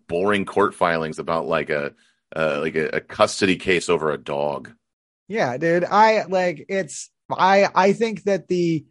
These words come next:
Speaker 2: the weird T V channels in, like, the thirties, once you
Speaker 1: Mm-hmm.
Speaker 2: get past the twenties on television,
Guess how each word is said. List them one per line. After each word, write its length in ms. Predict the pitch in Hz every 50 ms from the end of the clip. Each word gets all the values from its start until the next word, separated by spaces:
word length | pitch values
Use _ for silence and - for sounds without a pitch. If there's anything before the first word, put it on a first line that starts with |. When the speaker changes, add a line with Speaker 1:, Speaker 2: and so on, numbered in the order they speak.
| _ _ _ _ _ _ _ _
Speaker 2:
the 160 | 156 165 151
weird 720 | 139 127 131 147 160 175 180 185 190 185 175 180 170 -
T 240 | - - 175 175 165
V 220 | 147 156 165 165
channels 540 | 143 - 202 180 180 180 185 185 190 170 127
in, 220 | 180 170 165 156 143
like, 280 | 156 151 147 120 -
the 100 | - 127
thirties, 640 | - - - 139 139 147 160 180 196 202 - - - _ _ _ -
once 220 | 180 240 214 208
you 80 | 339 285
Speaker 1:
Mm-hmm. 200 | 294 277 262 208
Speaker 2:
get 0 |
past 260 | 240 254 240 233 -
the 100 | - 196
twenties 800 | 147 - - 156 160 170 175 196 214 220 226 208 202 - - - _
on 240 | - 180 175 170 170
television, 800 | 147 190 190 165 170 175 170 196 196 165 208 214 202 202 202 -